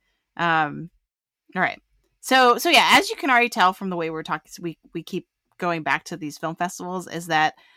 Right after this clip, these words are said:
I think the original assumption was that there might be slim pickings at these film festivals, 'cause I think a lot of pundits and critics originally assumed because of the strike,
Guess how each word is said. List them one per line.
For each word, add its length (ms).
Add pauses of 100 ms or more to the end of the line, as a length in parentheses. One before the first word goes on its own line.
(840)
I 140
think 320
the 160
original 320
assumption 500
was 240
that 380 (120)
there 360
might 260
be 140
slim 360
pickings 540
at 160
these 200
film 180
festivals, 520
'cause 140
I 100
think 180
a 40
lot 180
of 200 (480)
pundits 640 (100)
and 220
critics 400
originally 400
assumed 580
because 340
of 100
the 80
strike, 560